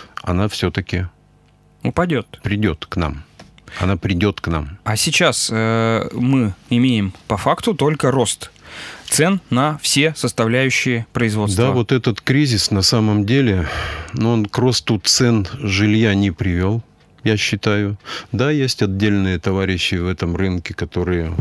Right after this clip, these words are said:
Speaker 1: очень даже высокие цены поддерживают,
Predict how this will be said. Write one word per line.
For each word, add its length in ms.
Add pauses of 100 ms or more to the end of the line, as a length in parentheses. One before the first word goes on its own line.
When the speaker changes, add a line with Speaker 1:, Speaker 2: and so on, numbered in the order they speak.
Speaker 1:
очень 360
даже 380 (640)
высокие 640
цены 500 (360)
поддерживают, 960